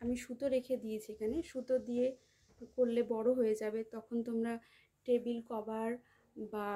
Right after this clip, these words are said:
টিভি ঢাকা, উম, বড় কোনো একটা টেবিলের ফল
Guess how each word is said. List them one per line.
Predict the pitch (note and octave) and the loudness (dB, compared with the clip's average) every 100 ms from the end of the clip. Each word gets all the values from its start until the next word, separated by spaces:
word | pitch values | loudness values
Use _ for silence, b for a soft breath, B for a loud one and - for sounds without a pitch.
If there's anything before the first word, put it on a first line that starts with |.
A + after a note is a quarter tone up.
| G3+ G#3 - | -2 -4 -8
টিভি | - B3+ B3 B3+ | -6 -2 2 2
ঢাকা, | A3 G#3+ G3+ A3+ A3 A3+ A#3 b b b _ | 0 -4 -6 -4 -2 -2 -4 b b b _
উম, | - G#3 G#3 G#3+ G#3 G#3 | -6 0 2 4 4 2
বড় | A#3 B3 B3 | 6 8 6
কোনো | B3 A3+ | 4 4
একটা | A3 - A3 | 4 0 -8
টেবিলের | - A#3 G#3+ A3+ A#3 A#3+ A#3 - b b b _ _ - A3 | -2 0 0 6 8 10 8 2 b b b _ _ -10 -10
ফল | - C4 C4 | -2 2 4